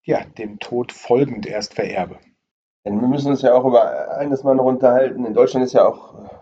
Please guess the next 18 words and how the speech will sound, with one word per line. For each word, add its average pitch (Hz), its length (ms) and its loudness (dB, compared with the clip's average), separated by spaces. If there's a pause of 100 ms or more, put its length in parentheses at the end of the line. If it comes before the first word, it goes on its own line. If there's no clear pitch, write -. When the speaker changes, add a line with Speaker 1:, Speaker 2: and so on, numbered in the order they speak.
(100)
Speaker 2:
ja, 107 300 -4
in 104 100 -12
der 107 160 -4
Hinsicht 113 400 -14
zwiegespalten. 131 600 -6
Die 120 80 0
einen 117 380 2 (380)
verteufeln 127 560 0
die 127 60 0
Erbschaftssteuer, 135 880 -2 (300)
die 131 80 -20
Schenkungssteuer, 135 760 -4
die 110 140 -8
anderen, 123 360 -2 (640)
äh, 113 260 -4
finden 143 280 2
sie 113 120 -4
richtig. 127 560 -6